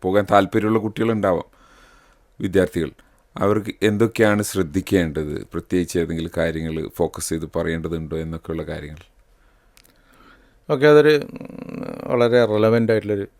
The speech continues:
Speaker 2: ഒരു, ഒരു സംശയം
Speaker 1: ഓക്കെ.
Speaker 2: അല്ലെങ്കിൽ ഒരു ക്വസ്റ്റ്യൻ ആണ്.
Speaker 1: അതെ.
Speaker 2: Basically, ഏതൊരു ഫെലോഷിപ്പിനും നമ്മൾ അപേക്ഷിക്കുന്ന സമയത്ത് ജനറലായിട്ട് ഉണ്ടാകുന്ന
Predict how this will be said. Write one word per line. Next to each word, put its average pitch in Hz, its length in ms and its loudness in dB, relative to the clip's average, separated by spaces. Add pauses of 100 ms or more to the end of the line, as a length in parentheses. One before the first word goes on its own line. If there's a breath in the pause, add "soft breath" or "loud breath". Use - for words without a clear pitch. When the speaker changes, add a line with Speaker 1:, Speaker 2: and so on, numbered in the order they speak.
(480)
Speaker 2:
ഒരു, 80 280 -4
ഒരു 80 80 -6
സംശയം 78 500 -4
Speaker 1:
ഓക്കെ. 80 460 -2
Speaker 2:
അല്ലെങ്കിൽ 78 320 -6
ഒരു 82 180 -4
ക്വസ്റ്റ്യൻ 80 380 -8
ആണ്. 65 160 -14 (140)
Speaker 1:
അതെ. 85 220 -2 (1900 soft breath)
Speaker 2:
Basically, 147 720 4 (200)
ഏതൊരു 175 420 8
ഫെലോഷിപ്പിനും 113 1900 0
നമ്മൾ 95 400 -2 (120)
അപേക്ഷിക്കുന്ന 95 580 -4
സമയത്ത് 85 640 -10 (240)
ജനറലായിട്ട് 110 920 -4 (360)
ഉണ്ടാകുന്ന 90 600 -4